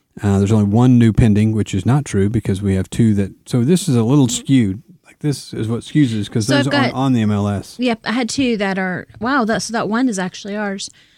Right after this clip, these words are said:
Speaker 2: So we had two that were not on the M L S that I put
Speaker 1: So
Speaker 2: under
Speaker 1: all of
Speaker 2: contract this
Speaker 1: them
Speaker 2: week. Mm-hmm.
Speaker 1: that went pending were ours.
Speaker 2: Mm-hmm. Well,
Speaker 1: Hmm.
Speaker 2: unless somebody else had one-time
Speaker 1: Yep.
Speaker 2: showing sales.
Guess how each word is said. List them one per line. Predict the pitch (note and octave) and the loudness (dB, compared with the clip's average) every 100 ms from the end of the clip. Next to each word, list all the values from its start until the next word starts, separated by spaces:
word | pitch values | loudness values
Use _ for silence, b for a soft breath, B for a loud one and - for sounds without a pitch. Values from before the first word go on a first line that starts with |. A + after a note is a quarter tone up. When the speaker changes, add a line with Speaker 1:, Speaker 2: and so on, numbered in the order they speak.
| b | b
Speaker 2:
So | - A#3+ A3 | -6 -2 -2
we | F#3 F#3+ | -2 -2
had | A3+ G#3 | -2 -2
two | - C#4+ | -2 -2
that | A3+ - | 0 -2
were | F#3+ F#3+ | -2 -2
not | G#3+ G#3+ | 0 -2
on | G3 | -2
the | F3+ | -2
M | F3 | -2
L | E3+ | -4
S | E3+ F3 | -6 -8
that | F3 | -8
I | F3+ | -2
put | - | 0
Speaker 1:
So | B2 | 2
Speaker 2:
under | C3 | 4
Speaker 1:
all | C3 | 4
of | C#3+ | 6
Speaker 2:
contract | A2 F#2+ | 4 2
this | F2+ | 0
Speaker 1:
them | F2 | 0
Speaker 2:
week. | F2+ - - _ - | -4 -10 -20 _ -4
Mm-hmm. | F3+ - - - | -4 -4 -12 -10
Speaker 1:
that | G#2 | -2
went | G2+ | -2
pending | F#2+ F#2+ F2 | 0 -2 -2
were | F2+ | -2
ours. | F2+ F2 F2+ - | -4 -4 -8 -10
Speaker 2:
Mm-hmm. | B3 - - _ _ _ - | -10 -10 -16 _ _ _ 2
Well, | E3 F#3 | 4 4
Speaker 1:
Hmm. | - | 0
Speaker 2:
unless | B3 B3+ | -4 -4
somebody | - G3+ F3+ | -4 -4 -4
else | B3 | -4
had | F4 | -4
one-time | A3+ F#3+ F3+ | -4 -6 -6
Speaker 1:
Yep. | F3+ | -2
Speaker 2:
showing | G3+ E3+ | -2 -2
sales. | E3 G#3+ | -10 -16